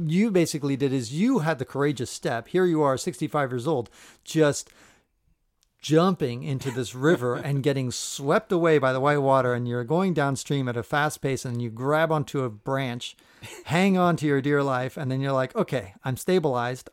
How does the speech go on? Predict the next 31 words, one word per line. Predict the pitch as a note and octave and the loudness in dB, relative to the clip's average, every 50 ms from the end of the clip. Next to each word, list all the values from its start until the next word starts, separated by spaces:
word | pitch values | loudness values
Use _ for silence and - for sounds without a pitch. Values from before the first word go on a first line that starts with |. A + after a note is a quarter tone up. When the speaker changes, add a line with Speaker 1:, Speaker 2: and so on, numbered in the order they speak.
| _ | _
Speaker 1:
I'm | - A#2+ B2 B2 | -8 -8 -6 -4
down, | A#2 C3+ C#3+ C3+ B2 A#2+ B2 C3 A#2+ - _ _ - _ _ _ _ | -2 -2 -2 -2 -2 -4 -6 -6 -8 -12 _ _ -20 _ _ _ _
I've | C3 B2+ A#2 | -6 -6 -4
got | G#2 D3 C3+ B2 | -2 -2 -2 -2
a | A#2 | -4
solid | - - D#3 C#3 D#3 D#3+ C#3+ - | -4 -4 -2 0 0 0 0 -2
footing." | - E3 D#3 C3+ A#2 A#2 A2+ C3 B2 - _ _ _ _ _ _ _ _ | -2 -2 -2 -2 -2 -4 -6 -8 -10 -14 _ _ _ _ _ _ _ _
And | - C3 C3+ | -6 -4 -2
then | C#3+ C#3+ C#3+ | -2 0 0
you're | C#3 C3+ | 0 0
like, | C3 C3 B2+ - A3+ | 0 0 0 0 -2
"Okay, | F#3+ - - D3+ B2+ A#2+ | -2 0 0 0 -2 -2
you | A#2 B2+ E3+ G#3+ | -2 0 2 2
and | A3+ A3 D#3+ | 2 2 2
Francis, | - - E3+ E3 E3 - - C#3 B2+ - - - - | 0 -2 -2 0 -2 -4 -6 -6 -8 -8 -10 -12 -10
sorry, | - - D#3+ C#3 C3 D#3+ F#3 D#3 | -2 0 2 2 2 0 -2 -2
you | C#3+ E3 G3 | 0 2 2
and | G3+ D#3 | 2 2
Rejoice, | C3+ B2+ G#2+ D3 D3+ C#3 - F3+ | 0 0 0 0 0 -2 -2 -4
Francis | - D#3+ E3+ D#3+ - F#3 B2+ | -2 -2 -2 -2 -4 -6 -4
and | D3+ D3 | -4 -2
Rejoice, | C3+ B2 A2+ C3 C#3+ B2+ A#2 G#2+ | -2 -2 -2 0 0 0 -2 -2
both | - C#3 C#3 C#3+ - | -2 -2 -2 -2 -2
of | D3 A#2+ | -4 -6
you | A#2+ B2 A#2+ | -6 -6 -4
jump | G#2+ C#3+ C#3 C3+ B2 D3 | -2 0 0 0 0 -2
in | C3+ A#2+ | -2 -4
simultaneously." | A2 - C3+ B2+ B2+ A#2+ - - D3 C#3+ C3+ B2 A#2 - - - A#2 B2 B2 - _ _ _ _ _ - _ - | -4 -4 -6 -6 -6 -6 -6 -4 -4 -2 -2 -2 -4 -6 -8 -8 -8 -8 -10 -12 _ _ _ _ _ -20 _ -2
I | D#3 D#3+ | -2 -2
kinda | D#3 D3+ E3 D#3 D3 C#3+ | 0 0 -2 -2 0 0
would | C3+ C3+ B2 G#2+ | -2 -2 -4 -6